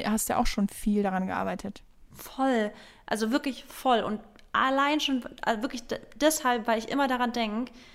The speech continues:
Speaker 2: es ist grad, also ich, guck mal, ich wäg das immer ab und ich denk mir, okay, werde ich jetzt, ist, also typisches Beispiel in einer Beziehung, werde ich mich deswegen trennen? Und meistens weißt du ja schon am Anfang von dem Streit und der Diskussion, weißt du,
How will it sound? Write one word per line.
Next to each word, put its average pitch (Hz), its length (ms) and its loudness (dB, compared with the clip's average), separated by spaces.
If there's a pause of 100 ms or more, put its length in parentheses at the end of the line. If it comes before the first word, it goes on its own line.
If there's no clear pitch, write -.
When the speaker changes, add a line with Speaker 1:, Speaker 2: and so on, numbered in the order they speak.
(420)
Speaker 2:
es 220 160 -2
ist 254 160 -4
grad, 240 360 -2 (440)
also 233 180 6
ich, - 240 -2 (120)
guck 220 160 -2
mal, 180 160 0 (100)
ich 208 160 -8
wäg 277 160 4
das 269 120 0
immer 220 220 0
ab 190 120 -4
und - 80 -6
ich 190 60 -8
denk 214 140 -4
mir, 220 80 -4
okay, 220 220 -4 (840)
werde 269 240 6
ich 277 80 -4
jetzt, - 440 -2
ist, 233 340 -2
also 190 160 -4 (440)
typisches 277 360 2
Beispiel 208 260 2
in 220 100 0
einer 208 120 0
Beziehung, 180 340 -2
werde 233 140 6
ich 240 80 0
mich 240 120 2
deswegen 226 320 0
trennen? 262 280 2
Und 233 100 0
meistens 220 340 2
weißt 220 200 4
du 226 40 0
ja 214 60 2
schon 214 140 -2
am 202 100 0
Anfang 240 380 0
von 220 200 0
dem 196 140 -2
Streit 226 400 2
und 208 80 -4
der 196 80 -2
Diskussion, 202 420 -2
weißt 202 240 0
du, 214 120 0